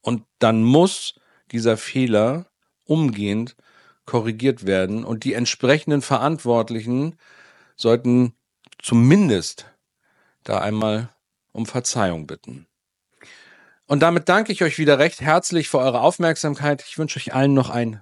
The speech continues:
wirklich angenehmen, wirklich sonnigen und wirklich tollen Tag. Und falls ihr diesem Kanal noch nicht folgt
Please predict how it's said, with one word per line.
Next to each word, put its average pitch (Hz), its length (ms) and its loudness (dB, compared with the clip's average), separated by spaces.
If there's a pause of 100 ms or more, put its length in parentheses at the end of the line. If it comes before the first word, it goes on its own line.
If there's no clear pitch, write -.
(100)
wirklich 107 680 -2
angenehmen, 123 640 -2 (140)
wirklich 113 640 -2
sonnigen 139 560 2
und 98 480 -14
wirklich 156 280 0
tollen 127 300 2
Tag. 113 400 0 (480)
Und 143 400 0 (420)
falls 156 340 -4
ihr 151 260 4
diesem 131 320 -6
Kanal 131 400 0
noch 127 120 -2
nicht 127 240 -6
folgt 175 500 -2